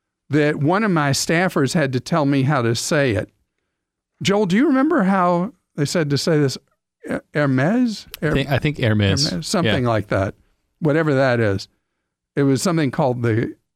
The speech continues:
Speaker 1: Hermes Kelly bag, I think is the deal. But, <laughs>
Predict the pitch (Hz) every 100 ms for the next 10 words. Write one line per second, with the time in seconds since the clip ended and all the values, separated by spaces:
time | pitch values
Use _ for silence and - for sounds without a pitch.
0 | _ _ 151 151 135 131 135 123 117 _
1 | _ _ _ - - 127 180 208 185 202
2 | 214 220 202 131 - - - - _ 117
3 | 101 139 107 110 95 - _ _ _ _
4 | _ _ _ - 156 143 147 _ _ _
5 | -